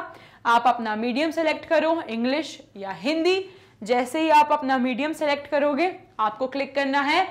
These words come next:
क्लास इलेवेंथ मुस्कान मैम बायोटेक पे। जैसे ही आप बायोटेक पे क्लिक करोगे,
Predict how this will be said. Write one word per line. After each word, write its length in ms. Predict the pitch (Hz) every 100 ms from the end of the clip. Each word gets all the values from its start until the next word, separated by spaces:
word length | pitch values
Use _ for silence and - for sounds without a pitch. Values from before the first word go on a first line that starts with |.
| - - -
क्लास 380 | 277 269 302 330
इलेवेंथ 440 | 302 277 285 359 294
मुस्कान 560 | 285 - 262 285 311
मैम 360 | 294 302 392 349
बायोटेक 680 | 277 240 233 233 320 392 -
पे। 100 | 220 190 180
जैसे 320 | 220 208 240
ही 160 | 240 269
आप 160 | 262 220
बायोटेक 640 | 262 240 262 269 320 -
पे 100 | 370
क्लिक 280 | 349 349 349
करोगे, 420 | 330 330 349